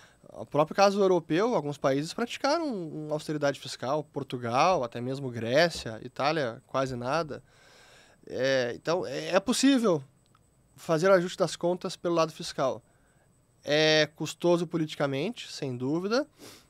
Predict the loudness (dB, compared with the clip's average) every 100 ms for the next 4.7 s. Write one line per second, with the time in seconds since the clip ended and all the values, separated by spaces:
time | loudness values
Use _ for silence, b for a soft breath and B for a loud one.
0 | _ -10 -6 -2 0 0 -2 -2 0 0
1 | 0 -2 -4 -6 -2 -2 -2 -6 -6 -2
2 | -2 -2 0 0 2 0 2 2 0 -2
3 | -4 -6 -8 -6 -4 -4 -4 -2 -2 -2
4 | -2 -4 -6 -6 -2 -2